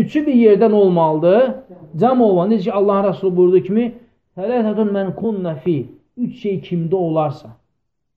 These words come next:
üç şeyin birində bir insanda cəm olunması, əlbəttə ki, həmən insana imanın şirinini dadacaqdır. Və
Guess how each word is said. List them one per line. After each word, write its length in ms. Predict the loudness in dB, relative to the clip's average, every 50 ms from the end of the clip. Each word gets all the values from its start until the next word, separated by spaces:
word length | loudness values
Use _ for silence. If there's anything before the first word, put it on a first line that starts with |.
| _
üç 240 | -14 -14 -14 -12 -6
şeyin 320 | -4 -2 0 2 2 2 2
birində 540 | 2 2 4 4 4 4 4 2 2 -2 -6 -12 -20 _ _ _ _ -8
bir 120 | -6 -4
insanda 420 | -2 -2 -2 -2 -2 -4 -2 -2 -2
cəm 280 | 0 0 0 0 0
olunması, 800 | 0 0 2 2 2 2 0 -2 -2 -2 0 0 0 0 0 -2 -8 -14 -20 _ _ _ _ -12 -6
əlbəttə 560 | -4 -2 -2 0 0 -2 -2 -2 -4 -4 -4
ki, 240 | -4 -6 -6 -6 -8
həmən 380 | -6 -4 -2 -2 -2 -2 -4 -6
insana 720 | -6 -6 -6 -6 -6 -6 -6 -2 0 0 0 0 -2 -8 -20 _ _ _ -8
imanın 420 | -6 -4 -4 -4 -4 -4 -4 -4
şirinini 480 | -6 -6 -8 -10 -8 -6 -4 -4 -4 -4
dadacaqdır. 500 | -4 -4 -4 -4 -6 -6 -8 -12 _ _ _ _ _ _ _ _ _ _ _ _ _ _ -8
Və 140 | -4 -2 -2